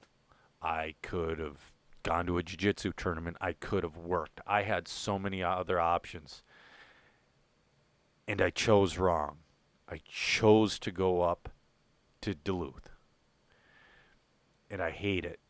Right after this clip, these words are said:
I hate that I have to say this. Because, again, the track was wonderful. The layout is so fun.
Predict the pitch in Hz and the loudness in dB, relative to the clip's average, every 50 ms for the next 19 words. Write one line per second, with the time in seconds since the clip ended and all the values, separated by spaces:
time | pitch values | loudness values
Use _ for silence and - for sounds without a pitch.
0 | _ _ - 92 87 - - - 110 110 - - 117 110 101 95 92 98 90 87 | _ _ -4 -4 -4 -4 -4 -2 -2 -2 0 2 2 4 4 4 4 4 2 2
1 | - - 90 - - - 87 85 80 78 78 78 - - - _ _ _ - - | 0 -6 -14 -12 -10 -10 -8 -8 -8 -10 -12 -14 -16 -20 -20 _ _ _ -20 -20
2 | - _ _ - - - - 117 104 90 95 95 87 87 92 85 78 73 - _ | -20 _ _ -20 -14 -4 2 2 2 2 0 -4 -4 -4 -4 -4 -4 -6 -12 _
3 | _ _ _ _ _ - _ - 104 98 - - - - 123 117 113 110 - - | _ _ _ _ _ -16 _ 0 0 0 0 -4 0 4 6 8 8 6 4 4
4 | - 90 82 - 87 87 87 85 82 82 82 - - 90 85 - 78 80 - - | -4 -8 -8 -8 -8 -6 -6 -6 -4 -6 -8 -10 -8 -12 -10 -10 -12 -16 -16 -16
5 | - 98 107 113 113 113 107 98 95 90 - 82 - - - - - - - - | -12 -4 -2 0 0 2 2 2 0 -2 -4 -8 -12 -12 -14 -14 -14 -14 -12 -6
6 | - 104 95 90 95 92 - - - 92 78 76 76 | 0 2 4 4 2 2 -2 -2 -2 -2 -2 -2 -8